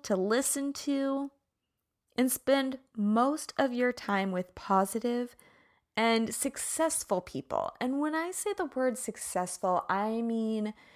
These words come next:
people that, you know, have a life that you want to exude as well. So I'm not talking money.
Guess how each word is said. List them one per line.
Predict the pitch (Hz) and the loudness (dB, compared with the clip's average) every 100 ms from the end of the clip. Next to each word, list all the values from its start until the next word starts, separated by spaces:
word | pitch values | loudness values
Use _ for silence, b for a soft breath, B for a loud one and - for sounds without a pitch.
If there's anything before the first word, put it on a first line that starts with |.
| b b | b b
people | - 277 277 302 294 254 | 0 2 4 4 4 4
that, | 233 208 202 196 - - - _ _ _ _ _ _ _ _ _ _ _ - _ - | 6 8 8 6 0 -16 -16 _ _ _ _ _ _ _ _ _ _ _ -20 _ -4
you | 220 240 | 2 4
know, | 226 202 196 190 185 147 - _ _ _ - | 6 6 8 8 6 0 -6 _ _ _ -10
have | 233 - 339 381 | -6 -2 2 4
a | 330 | 4
life | 254 202 175 190 320 - - - _ _ _ _ _ _ _ _ _ - | 2 2 0 2 0 -4 -16 -18 _ _ _ _ _ _ _ _ _ -2
that | 214 | 0
you | 208 214 | 2 0
want | 196 190 180 - - _ _ _ _ _ _ _ _ _ - | 2 0 -2 -12 -20 _ _ _ _ _ _ _ _ _ -18
to | - 226 214 202 - _ _ - | -6 -2 0 -2 -6 _ _ -6
exude | 190 180 185 - | -4 0 0 0
as | 180 | -4
well. | - - - _ B B B | -4 -4 -6 _ B B B
So | - - - 233 226 220 214 - - | -8 0 6 8 8 8 6 2 0
I'm | 196 254 | 2 4
not | 349 | 0
talking | - 349 285 214 170 | -4 -6 -2 -2 0
money. | 160 170 277 349 | 0 -2 -6 -10